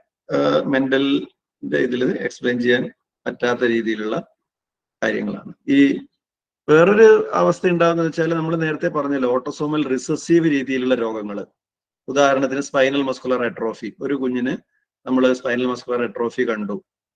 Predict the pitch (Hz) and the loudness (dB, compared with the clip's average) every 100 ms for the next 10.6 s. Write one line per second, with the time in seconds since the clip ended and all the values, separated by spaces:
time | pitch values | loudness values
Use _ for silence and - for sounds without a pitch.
0 | _ - 127 131 131 127 123 123 123 120 | _ 0 2 2 0 0 0 0 -2 -4
1 | 123 127 117 107 120 117 117 104 95 92 | -2 -2 -2 -2 -4 -4 -6 -6 -6 -8
2 | _ _ _ _ 135 143 151 156 151 151 | _ _ _ _ -4 -2 -2 0 0 2
3 | 160 170 165 147 143 147 143 143 165 147 | 2 0 0 0 -2 -4 -4 -2 0 0
4 | 139 151 131 139 175 - 147 131 131 127 | 0 0 0 0 -2 -2 -6 -2 -2 -2
5 | 147 123 - 127 131 131 123 113 110 135 | -4 -4 -4 -2 -2 -2 -2 -4 -6 -8
6 | 233 _ _ _ 165 180 165 135 131 131 | -8 _ _ _ -2 0 2 2 0 -2
7 | 147 127 135 135 135 120 110 110 104 95 | -2 0 0 0 -2 -2 -4 -6 -6 -8
8 | 95 110 160 156 160 170 156 151 160 143 | -10 -8 -6 -2 -2 0 0 2 2 0
9 | 175 - _ _ _ _ - 143 135 143 | -4 -8 _ _ _ _ -2 0 2 4
10 | 139 143 165 156 143 143 | 4 4 2 -2 0 0